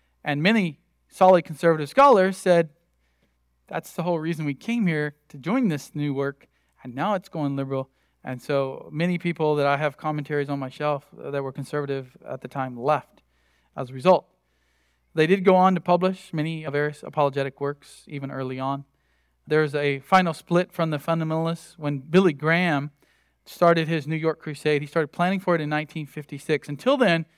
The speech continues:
Billy Graham had gone to Bob Jones University. He was pretty much accepted as a fundamentalist. Then they began, as he started the crusades, they began to be concerned about what's going on there.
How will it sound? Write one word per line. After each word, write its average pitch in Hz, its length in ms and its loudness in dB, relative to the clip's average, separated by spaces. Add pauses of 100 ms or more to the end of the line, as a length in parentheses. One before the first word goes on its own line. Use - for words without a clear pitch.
(300)
Billy 190 160 8
Graham 185 180 4
had 160 160 -2
gone 175 300 6
to 185 80 -2
Bob 156 240 4
Jones 151 220 -4
University. 147 420 -4
He 156 80 -8
was 170 340 4 (160)
pretty 202 160 -2
much 175 240 2
accepted 175 540 -2
as 160 100 -2
a 156 80 -6
fundamentalist. 143 760 -6 (440)
Then 208 140 2
they 226 80 8
began, 214 440 4
as 190 200 2
he 196 100 -2
started 190 320 0
the 175 80 -4
crusades, 180 480 -2
they 170 60 -4
began 156 320 -4
to 151 100 -10 (260)
be 170 120 -4
concerned 160 600 -2
about 151 320 -4
what's 151 280 -6
going 147 260 -4
on 135 200 -4
there. 139 240 -6